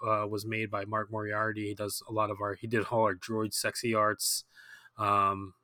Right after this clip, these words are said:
so he, he did a really sweet alt art for us that it's, like, it's two alt arts that on the, uh, when you put them together, it makes a real nice big spread of the, uh,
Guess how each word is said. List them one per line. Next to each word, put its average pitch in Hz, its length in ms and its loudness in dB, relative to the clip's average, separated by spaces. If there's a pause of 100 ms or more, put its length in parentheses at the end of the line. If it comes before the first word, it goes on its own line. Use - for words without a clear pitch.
(960)
so 127 220 2
he, 113 220 2
he 120 60 2
did 117 180 6
a 107 80 4 (100)
really 113 240 4
sweet 110 440 -2 (560)
alt 120 220 -2 (180)
art 123 200 4 (260)
for - 180 2
us 117 120 4
that 107 140 0
it's, 104 140 -2
like, 110 120 0
it's - 200 -2
two 160 280 6
alt 120 180 4
arts 117 360 6
that 98 320 0 (640)
on 127 180 10
the, 113 160 2
uh, 107 180 4
when 110 140 -2
you 107 60 0
put - 160 -4
them 113 100 0
together, 107 340 4
it 104 60 0
makes 101 240 -4
a 104 240 2
real 107 380 -4
nice 101 400 -2 (120)
big 110 160 -2
spread 98 400 -2
of 92 120 -10
the, 98 180 -4
uh, 98 120 -6